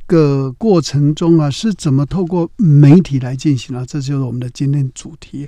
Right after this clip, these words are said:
那今天节目我要介绍简医院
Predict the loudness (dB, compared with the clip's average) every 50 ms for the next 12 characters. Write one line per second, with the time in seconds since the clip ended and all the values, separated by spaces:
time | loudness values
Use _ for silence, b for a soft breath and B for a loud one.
0 | B B B B B B B B B B 0 0 0 2 2 2 2 2 2 2
1 | 4 4 4 4 2 2 0 -2 -2 -2 -2 -2 -2 -2 -4 -4 -4 -4 -4 -6
2 | -10 _ -2 0 2 2 2 2 2 2 2 0